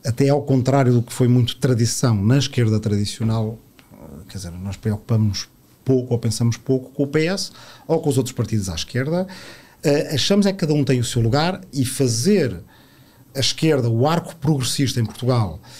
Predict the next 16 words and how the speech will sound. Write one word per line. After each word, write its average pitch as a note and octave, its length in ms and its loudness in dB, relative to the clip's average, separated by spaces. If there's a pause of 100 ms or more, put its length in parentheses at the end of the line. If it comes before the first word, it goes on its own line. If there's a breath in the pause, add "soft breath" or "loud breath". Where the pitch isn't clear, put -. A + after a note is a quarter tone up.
(600 loud breath)
eh, A2+ 240 -4
progressista B2+ 580 -2
e F#3+ 140 4
da E3+ 100 2
ecologia, G#2+ 760 -2 (520 soft breath)
conversar, C#3+ 680 0 (680 loud breath)
E E3+ 100 0
conversar F#3+ 340 0
de F#3+ 80 -4
forma C#3+ 460 -2
prática C#3 440 -4
a C#3 40 -4
resolver B2 320 0
problemas, D3+ 580 0
isso C#3 300 -4
sim, F3+ 360 2